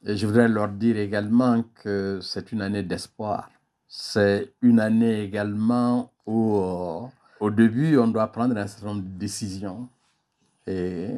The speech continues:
individuellement et collectivement.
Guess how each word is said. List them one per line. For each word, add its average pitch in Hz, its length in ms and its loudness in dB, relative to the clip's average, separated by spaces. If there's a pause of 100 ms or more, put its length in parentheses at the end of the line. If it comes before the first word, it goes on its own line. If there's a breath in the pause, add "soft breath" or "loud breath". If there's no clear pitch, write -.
(300)
individuellement 110 920 2
et 98 100 -6
collectivement. 95 920 -12